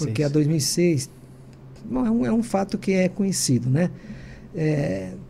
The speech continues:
tinha, era muita, teve muita, muita badalação no sentido assim, todo treino era com torcida. Agora, ima-, a, a, que a, a pré-temporada foi na Suíça. Então a gente entrava, na, é,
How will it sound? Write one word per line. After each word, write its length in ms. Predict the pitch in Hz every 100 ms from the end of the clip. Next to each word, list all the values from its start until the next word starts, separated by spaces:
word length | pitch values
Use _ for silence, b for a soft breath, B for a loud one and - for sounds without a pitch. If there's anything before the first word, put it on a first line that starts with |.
| - -
tinha, 200 | - 175
era 240 | - 156 151
muita, 560 | 156 202 175 156 143 135
teve 180 | 139 139
muita, 380 | 147 214 - 147
muita 480 | 135 151 165 175 175
badalação 680 | 170 160 143 135 165 160
no 80 | 135
sentido 380 | 127 143 156 135
assim, 240 | 120 123
todo 320 | 123 165 185
treino 340 | - 170 170 190
era 140 | 185
com 100 | 175
torcida. 540 | 185 190 - 143 135 101 - - b b b -
Agora, 220 | - 139 151
ima-, 140 | 160 151
a, 340 | 156 - - 156
a, 40 |
que 100 | 131
a, 320 | 135 143 139 90
a 40 |
pré-temporada 540 | 131 147 147 147 143
foi 180 | 151 170
na 120 | 160
Suíça. 480 | 170 - 160 127 - B B B B -
Então 100 | 170
a 60 | 202
gente 180 | 214 214
entrava, 320 | 196 175 165
na, 140 | 160 165 - - -
é, 340 | 180 190 196